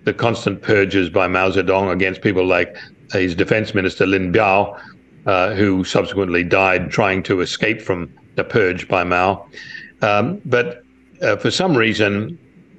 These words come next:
in nineteen seventy-two, General Haig, in particular, found the route to reach Mao and make him receptive to an, uh, an overture.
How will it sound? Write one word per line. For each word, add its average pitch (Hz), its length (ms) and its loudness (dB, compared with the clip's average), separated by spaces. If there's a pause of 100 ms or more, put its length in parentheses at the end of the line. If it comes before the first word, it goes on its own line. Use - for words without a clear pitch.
(140)
in 120 160 2
nineteen 107 340 2
seventy-two, 92 880 0 (920)
General 123 300 2
Haig, 101 480 0
in 117 160 0
particular, 98 680 -2 (380)
found 123 440 2
the 113 120 4
route 101 380 -2 (560)
to - 120 0
reach 107 400 0
Mao 98 580 2
and 95 340 -2
make 110 240 0
him 104 180 0
receptive 98 640 0
to 104 160 0
an, 95 80 0
uh, - 400 0
an 110 140 2
overture. 95 580 0